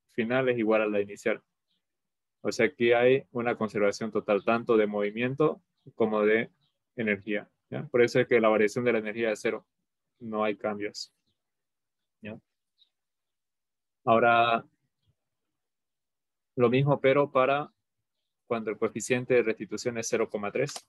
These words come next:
¿no? Es decir, aquí en E coloquen cero coma tres.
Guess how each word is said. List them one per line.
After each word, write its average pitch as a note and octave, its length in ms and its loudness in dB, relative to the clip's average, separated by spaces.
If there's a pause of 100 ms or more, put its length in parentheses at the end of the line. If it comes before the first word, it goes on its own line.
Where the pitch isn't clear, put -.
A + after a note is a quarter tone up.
(300)
¿no? A#2 240 -12 (280)
Es G#2+ 220 -8
decir, - 180 -8 (220)
aquí B2 400 0 (680)
en G#2 180 2
E B2 260 2
coloquen G#2+ 420 2
cero G#2 260 -2
coma G2+ 260 -4
tres. - 380 -8